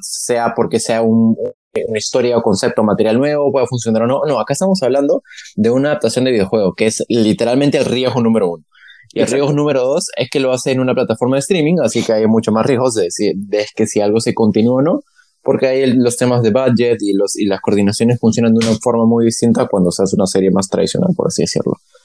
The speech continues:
Speaker 2: Y,
Speaker 1: Pero
Speaker 2: y
Speaker 1: esta
Speaker 2: el
Speaker 1: serie
Speaker 2: Sí, y, y,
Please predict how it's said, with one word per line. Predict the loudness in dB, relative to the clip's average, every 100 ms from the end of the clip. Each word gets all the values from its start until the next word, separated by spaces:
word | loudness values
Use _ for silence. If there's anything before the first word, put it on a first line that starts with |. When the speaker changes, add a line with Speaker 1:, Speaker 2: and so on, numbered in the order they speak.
| _
Speaker 2:
Y, | 0 0 0
Speaker 1:
Pero | -2
Speaker 2:
y | 0
Speaker 1:
esta | 0
Speaker 2:
el |
Speaker 1:
serie | 0 -2 -2 -2 0 0 -2 -10 -16
Speaker 2:
Sí, | -8 0 0 -2 -6
y, | -4 0 -2 0
y, | 0